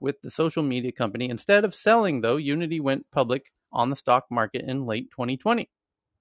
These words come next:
Eh,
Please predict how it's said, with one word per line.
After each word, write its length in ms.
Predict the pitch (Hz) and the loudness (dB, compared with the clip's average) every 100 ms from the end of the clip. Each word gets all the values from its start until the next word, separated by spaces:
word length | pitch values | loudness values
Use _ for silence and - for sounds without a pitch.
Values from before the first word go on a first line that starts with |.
| _ _ _ _ _ _ _ _ - - _ - - - - - _ _ _ - | _ _ _ _ _ _ _ _ -12 -12 _ -20 -20 -20 -20 -20 _ _ _ -8
Eh, 260 | 135 123 | -4 -4